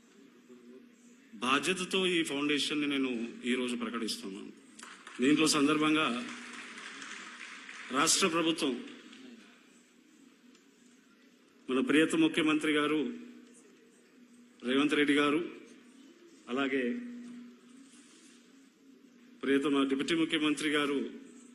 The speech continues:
బట్టి అన్న గారు, అలాగే టూరిజం మంత్రి, మంత్రివర్యులు జూపల్లి కృష్ణారావు గారు, అలాగే మన పొన్నం ప్రభాకర్ సార్ గారు,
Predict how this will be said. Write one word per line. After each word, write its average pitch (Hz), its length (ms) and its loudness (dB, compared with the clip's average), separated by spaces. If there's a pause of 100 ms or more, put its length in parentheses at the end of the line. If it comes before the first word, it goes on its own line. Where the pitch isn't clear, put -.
(100)
బట్టి 147 300 0
అన్న 143 240 4
గారు, 139 200 2 (2250)
అలాగే 135 280 4
టూరిజం 139 460 6 (920)
మంత్రి, 135 280 4 (180)
మంత్రివర్యులు 139 640 0 (1120)
జూపల్లి 139 320 6
కృష్ణారావు 143 540 4
గారు, 143 240 2 (1120)
అలాగే 135 340 0 (920)
మన 123 120 2
పొన్నం 135 360 6
ప్రభాకర్ 139 500 4
సార్ 143 240 4
గారు, 143 180 2